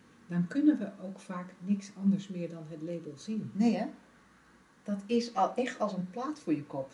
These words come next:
Speaker 1: Ja.
Speaker 2: Ja, s-, ja, sorry dat ik het zo even uitdruk, maar dat is echt zo.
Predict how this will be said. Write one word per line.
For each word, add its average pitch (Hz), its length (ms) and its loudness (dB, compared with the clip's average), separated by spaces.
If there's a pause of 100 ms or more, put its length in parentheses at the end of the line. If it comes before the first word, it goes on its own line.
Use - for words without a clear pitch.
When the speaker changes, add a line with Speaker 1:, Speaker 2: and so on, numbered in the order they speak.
(100)
Speaker 1:
Ja. 254 320 10 (180)
Speaker 2:
Ja, 233 240 10
s-, - 120 -8
ja, 226 160 12
sorry 262 300 10
dat 226 100 10
ik 214 60 4
het 202 100 -2
zo 214 160 6
even 180 280 8
uitdruk, 262 360 4
maar 175 160 -2
dat 165 140 0
is - 80 -8
echt - 240 0
zo. 151 260 2